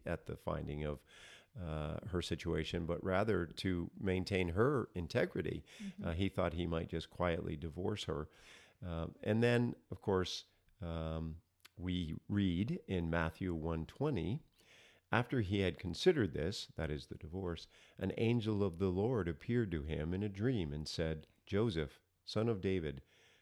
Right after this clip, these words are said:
Speaker 1: do not be afraid to take Mary into your home as your wife, because what is conceived in her is from the Holy Spirit.'" Now, of course, many of us might have a whole series of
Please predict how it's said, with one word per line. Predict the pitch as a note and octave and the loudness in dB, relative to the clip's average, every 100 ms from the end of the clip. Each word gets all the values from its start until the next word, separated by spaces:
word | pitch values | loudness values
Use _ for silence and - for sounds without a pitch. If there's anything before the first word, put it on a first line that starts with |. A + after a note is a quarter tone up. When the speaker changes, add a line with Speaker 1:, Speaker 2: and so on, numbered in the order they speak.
| _ | _
Speaker 1:
do | F#2 | 2
not | F#2+ A#2 - | 4 4 2
be | C3+ | 0
afraid | B2 A2 G2+ | 2 2 2
to | F#2+ | 2
take | G#2 F#2+ | 0 0
Mary | F2+ F2 F2 E2+ | 2 2 4 2
into | D#2 | 0
your | D#2+ E2 | 0 0
home | E2 G2 D#2 | 2 2 4
as | D2+ D2 | 0 0
your | D#2+ | 2
wife, | E2 F#2 D2+ - - _ _ _ _ - | 6 6 4 0 -12 _ _ _ _ -2
because | F2+ - G2 E2+ - - | -2 4 6 6 2 -10
what | - F2+ G#2+ | 2 4 6
is | G#2+ - | 6 4
conceived | G#2 F#2+ - D#3 E3 D#3 - | 0 0 2 2 2 0 2
in | G2+ F#2+ E2 | 2 2 2
her | D#3 C#3 F2 D#2+ - - - - - | 4 6 8 4 0 -8 -20 -8 4
is | A2+ A2 | 6 6
from | - G#2 | 4 4
the | G2 | 4
Holy | E2 E2 D#2+ | 4 4 2
Spirit.'" | - - B2 F2 - - _ _ - - - - | 0 0 4 4 2 -6 _ _ -20 -20 -18 -2
Now, | F#2 F2 - - _ - | 0 0 -2 -12 _ -16
of | G2 | -8
course, | G2+ F#2+ - | -4 -4 -2
many | G#2+ G2 | -2 -2
of | D#2 | -2
us | E2 - - | -6 -8 -6
might | F2 F2+ - | -6 -6 -6
have | E2+ E2 C#2+ - - _ - | -4 -4 -6 -16 -20 _ -12
a | D#2+ | -6
whole | F2 E2 | -4 -2
series | - D3+ B2+ E2+ | 0 2 2 2
of | E2+ D2+ | 0 -2